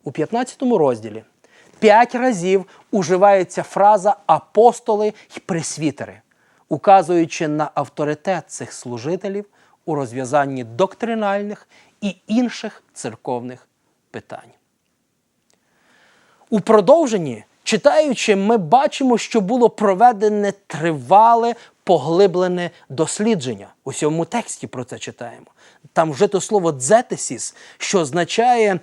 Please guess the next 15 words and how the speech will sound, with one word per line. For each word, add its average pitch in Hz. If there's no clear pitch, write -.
дослідження, 147
буквально 175
як 160
розшук, 170
як 170
слідчі, 220
що -
намагаються 202
знайти 190
правду, 226
вони 196
з'ясовували 190
деталь 202
за 160
деталлю. 127